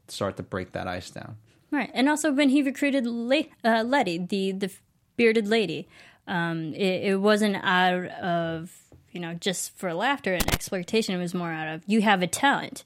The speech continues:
Speaker 2: You have a singing talent. Let's show that. You're beautiful." And other people laughed around them. But it's like, no, pe-,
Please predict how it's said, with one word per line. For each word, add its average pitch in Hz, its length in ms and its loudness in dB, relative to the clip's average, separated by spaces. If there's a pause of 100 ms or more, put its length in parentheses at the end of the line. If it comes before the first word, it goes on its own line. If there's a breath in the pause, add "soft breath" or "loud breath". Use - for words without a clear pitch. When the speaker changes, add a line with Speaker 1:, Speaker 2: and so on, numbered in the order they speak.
Speaker 2:
You 180 120 -4
have 190 100 -2
a 240 40 0
singing 262 380 4
talent. 170 320 -4 (220 loud breath)
Let's 214 160 0
show 262 240 4
that. - 280 -8 (200 soft breath)
You're 190 240 6
beautiful." 269 640 2 (120)
And 185 600 -2
other 220 200 4
people 202 300 -4
laughed 196 320 2
around 214 260 -2
them. 208 140 -2
But 226 120 -4
it's 262 100 -8
like, 294 100 -6
no, 294 240 0
pe-, 240 240 -2